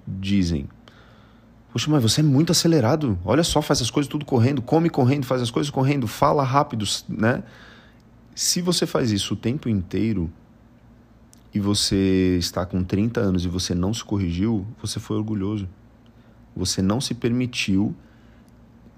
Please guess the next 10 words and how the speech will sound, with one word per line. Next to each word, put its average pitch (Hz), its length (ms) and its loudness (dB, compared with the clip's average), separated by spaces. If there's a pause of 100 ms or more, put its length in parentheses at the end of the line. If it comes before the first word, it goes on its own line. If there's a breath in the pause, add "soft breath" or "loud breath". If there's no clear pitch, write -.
parar, 98 600 2 (320)
pensar 113 500 2
e 104 40 2
entender: 104 300 0
"Poxa, 143 340 -8
olha 127 140 -4
só. 147 240 -6 (1080)
Todo 185 240 4
mundo 160 220 2
fala. 131 420 -2